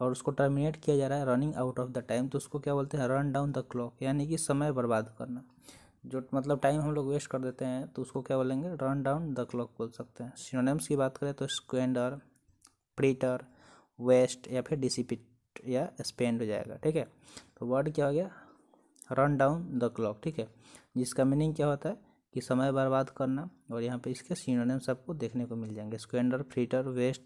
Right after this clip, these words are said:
डिसिपेट या फिर स्पेंड। इसके अलावा आपको already कुछ पता होगा तो ज़रूर कमेंट सेक्शन में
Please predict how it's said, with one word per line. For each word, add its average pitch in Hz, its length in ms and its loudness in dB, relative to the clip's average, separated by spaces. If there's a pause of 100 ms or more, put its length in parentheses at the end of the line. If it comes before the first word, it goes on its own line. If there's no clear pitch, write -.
डिसिपेट 131 480 0
या 127 100 2
फिर 165 280 0
स्पेंड। - 420 -6 (580)
इसके - 220 0
अलावा 127 260 6
आपको 131 300 4
already 123 360 2
कुछ - 200 -4
पता 123 260 0
होगा 131 260 2 (360)
तो 113 160 0
ज़रूर 120 300 2
कमेंट 131 260 2
सेक्शन 135 220 -2
में 131 340 -4